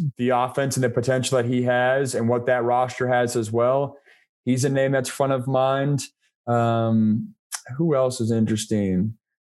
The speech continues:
In terms of a, a sleeper quarterback, he's a West Coast guy that now is on the East Coast, Virginia Tech. Braxton Burmeister, I don't know if Virginia Tech's got the legs to, uh,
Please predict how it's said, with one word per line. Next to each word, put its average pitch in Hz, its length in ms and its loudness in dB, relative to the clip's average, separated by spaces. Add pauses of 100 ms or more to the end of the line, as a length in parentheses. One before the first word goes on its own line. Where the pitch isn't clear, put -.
In 123 100 -6
terms 160 260 2
of 143 140 0
a, 123 220 2
a 123 60 -2
sleeper 147 440 -2
quarterback, 139 580 0
he's 127 160 -2
a 131 60 2
West 135 280 0
Coast 135 280 -2
guy 135 320 2
that 120 160 2
now 127 260 2
is 123 120 2
on 127 160 0
the 120 80 0
East 139 280 -2
Coast, 120 260 0
Virginia 123 320 0
Tech. 131 380 0 (560)
Braxton 135 440 0
Burmeister, 127 560 0
I 127 40 4
don't 131 80 -2
know 123 120 2
if 110 60 -4
Virginia 123 260 0
Tech's 120 280 0
got 120 200 -2
the 117 60 -4
legs 120 460 0
to, 123 300 0
uh, 113 320 2